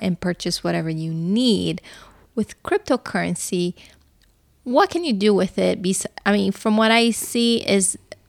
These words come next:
people are getting in right now because of the investment factor, right? You get better returns than you would if you put your money in a savings account, maybe. Uh, but what else can you do with it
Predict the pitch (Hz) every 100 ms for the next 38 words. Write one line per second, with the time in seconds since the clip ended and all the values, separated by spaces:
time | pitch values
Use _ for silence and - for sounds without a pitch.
0 | _ 240 - 214 202 196 196 190 185 180
1 | 180 175 180 185 185 165 180 175 185 180
2 | - 190 180 - 185 - 196 175 180 214
3 | 185 - 180 170 - 170 180 196 175 180
4 | - 190 185 - 180 180 175 175 175 -
5 | 175 - 185 - 180 175 175 185 175 170
6 | - 254 220 185 175 156 - 170 180 262
7 | - - _ 185 170 175 247 - - -
8 | - - - _ - 190 190 185 226 294
9 | 339 277 277 - - 202 190 202 202 185
10 | -